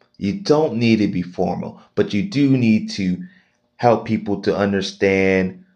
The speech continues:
what the steps are. Make it accessible. Two, part of the accessibility is the workflow. Help your students to have a workflow so that they can approach it in an easy way.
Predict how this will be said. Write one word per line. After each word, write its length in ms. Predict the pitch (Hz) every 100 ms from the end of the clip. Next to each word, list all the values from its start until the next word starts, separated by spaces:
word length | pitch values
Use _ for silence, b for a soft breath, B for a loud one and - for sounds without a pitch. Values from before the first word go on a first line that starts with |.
| _
what 560 | - 101 104 101 - - _ _ _ _ _
the 120 | 95
steps 680 | 90 - 90 87 - - - _ _
are. 420 | 92 85 - -
Make 380 | - 101 113 107
it 140 | 110
accessible. 760 | 90 - 95 87 - - - - _ _ _ -
Two, 520 | - 147 113 90 - - _ _ _ _ _ _ _ _
part 220 | - 117
of 40 | 117
the 60 |
accessibility 760 | 113 123 117 113 131 143 139 117
is 560 | 110 101 107 107 101 - _
the 60 | 110
workflow. 840 | 101 104 135 135 - 90 - - - _ _ _ _ _ _ _ _
Help 300 | - 147 151
your 100 | 143
students 280 | - 131 127
to 40 |
have 200 | 113 110
a 20 | 101
workflow 720 | 92 95 - - 90 82 - _ _ _ _
so 180 | - 104
that 220 | 104 95
they 200 | 98 110
can 240 | 110 113 95
approach 460 | 90 - 104 101
it 100 | 95
in 140 | 90 92
an 80 | 90
easy 440 | 98 92 90 92
way. 460 | 90 92 104 -